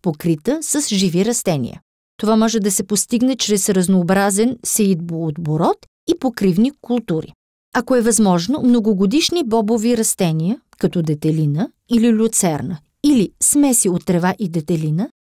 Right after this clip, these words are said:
работят най-добре за увеличаване или поддържане на органичната материя в почвата. Друг метод е да се влага органична материя на полето. Компост, твърд тор,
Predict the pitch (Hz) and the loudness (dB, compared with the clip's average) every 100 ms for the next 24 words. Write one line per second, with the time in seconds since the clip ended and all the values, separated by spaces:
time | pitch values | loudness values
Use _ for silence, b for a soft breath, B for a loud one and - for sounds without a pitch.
0 | - 220 220 285 285 262 254 330 247 208 | -2 0 0 0 -2 2 2 2 0 0
1 | 233 277 240 196 170 160 - 214 269 294 | 0 2 0 2 0 -2 0 0 0 -2
2 | - 277 269 214 180 190 185 240 269 226 | 0 0 0 0 2 2 2 0 2 2
3 | 180 151 160 202 240 269 247 226 170 175 | 2 0 0 0 0 -2 0 2 2 0
4 | 175 208 - 160 135 - - - - _ | -2 -2 -4 -6 -6 -10 -14 -16 -18 _
5 | _ _ - 220 381 - 240 226 262 330 | _ _ 0 2 2 4 2 2 0 0
6 | 339 254 - 208 208 247 254 240 196 202 | 0 0 0 2 2 0 0 2 2 2
7 | 240 - 269 233 196 202 190 226 220 214 | 2 0 2 2 2 2 4 4 2 2
8 | 214 151 151 120 151 _ - - 165 151 | 0 0 -4 -12 -12 _ -8 0 0 0
9 | 151 277 - - - _ - 208 214 - | -4 -2 -6 -8 -14 _ 0 2 0 -4
10 | - - 156 180 | -12 -6 -4 -4